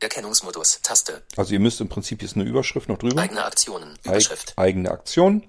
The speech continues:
Speaker 2: Dann nächste Wischgeste ist
Speaker 1: Einfach
Speaker 2: das dann.
Speaker 1: tippen, Erkennungsmodus, Taste.
Speaker 2: Einfach tippen, da wählt ihr dann Erke-, den Erkennungsmodus aus.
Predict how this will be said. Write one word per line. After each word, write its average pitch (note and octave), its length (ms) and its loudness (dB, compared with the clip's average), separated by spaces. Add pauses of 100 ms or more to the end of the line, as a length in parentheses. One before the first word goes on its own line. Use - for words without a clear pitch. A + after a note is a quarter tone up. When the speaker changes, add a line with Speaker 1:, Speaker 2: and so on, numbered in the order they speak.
(640)
Speaker 2:
Dann G2 280 0
nächste G2+ 320 -4
Wischgeste - 480 -4
ist - 100 -2
Speaker 1:
Einfach - 220 -2
Speaker 2:
das - 60 -2
dann. - 120 -2
Speaker 1:
tippen, - 240 -14
Erkennungsmodus, G2+ 840 -2
Taste. - 380 0 (120)
Speaker 2:
Einfach G#2+ 320 0
tippen, F2+ 360 -4
da F2+ 240 0 (320)
wählt F#2 220 -2
ihr E2+ 80 0
dann F2 160 -2
Erke-, - 340 -6
den F2 180 -6
Erkennungsmodus G2+ 800 -2
aus. F#2+ 320 0